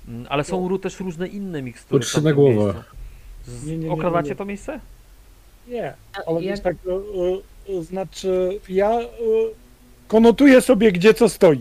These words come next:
Speaker 2: tak?
Speaker 1: Na wejściu, no, po prostu od razu przy pierwszych, e,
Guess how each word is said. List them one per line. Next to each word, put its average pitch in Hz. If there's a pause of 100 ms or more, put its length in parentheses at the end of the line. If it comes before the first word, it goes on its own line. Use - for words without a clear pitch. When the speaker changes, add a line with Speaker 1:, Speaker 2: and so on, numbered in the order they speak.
Speaker 2:
tak? - (960)
Speaker 1:
Na 208
wejściu, 135
no, 113 (300)
po 156
prostu 151
od 131
razu 127
przy 127 (140)
pierwszych, 135
e, -